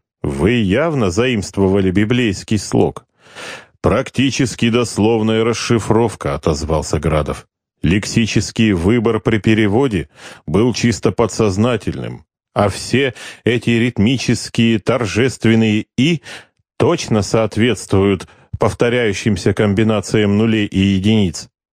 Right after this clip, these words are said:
Специфика авторского письма, ничего не поделаешь». «А вот кто, интересно, был автор?» спросил Ракитин. «Любопытная личность», сказал Градов,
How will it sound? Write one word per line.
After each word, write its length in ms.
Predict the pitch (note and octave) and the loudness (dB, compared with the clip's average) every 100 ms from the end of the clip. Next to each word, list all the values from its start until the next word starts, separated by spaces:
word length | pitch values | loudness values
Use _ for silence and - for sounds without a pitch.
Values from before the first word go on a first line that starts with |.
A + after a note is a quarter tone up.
| _ | _
Специфика 840 | - - A#2+ - D3+ C#3+ D3+ D3 - | -12 0 0 2 -2 0 0 0 0
авторского 680 | C#3+ - C#3 - C#3 C#3 | -2 0 -4 0 0 0
письма, 640 | - D3 - G2 A#2+ G#2+ - D2 | 0 -2 2 2 2 -2 -8 -2
ничего 480 | F2 F#2+ G2 F#2+ | 0 2 2 2
не 120 | A2+ G#2+ | 0 0
поделаешь». 760 | A#2 F#2 A2 F2 C#2 - _ _ _ - - - _ | 0 2 0 -2 -6 -14 _ _ _ -20 -20 -20 _
«А 240 | - G2+ C3 | -2 0 2
вот 240 | D#3 - | 0 -4
кто, 360 | - - F3+ F#3+ | -8 0 2 2
интересно, 640 | C3 D#3 E3+ D#3 - B2 | 2 2 2 0 0 0
был 280 | A#2+ D#3+ - | 2 0 0
автор?» 520 | F3 F#3+ A2+ - D#2+ - | 0 0 -2 -6 -6 -6
спросил 600 | - - F#2 - F2 D2+ | -6 -2 -2 0 0 0
Ракитин. 600 | G#2+ G#2 D#2 C2 - - _ _ _ _ | 0 0 -2 -6 -10 -16 _ _ _ _
«Любопытная 1040 | - D2 F#2+ C#3+ C#3+ G2+ G#2+ B2+ C3 C#3 C#3 | -4 0 2 2 0 2 0 0 0 2 2
личность», 640 | A#2+ F2+ - D2 C#2 - | 0 -2 -4 -8 -10 -14
сказал 440 | - F#2+ E2 F2 E2+ | -2 0 2 0 2
Градов, 480 | F2 D#2 C2 - | 0 0 -4 -10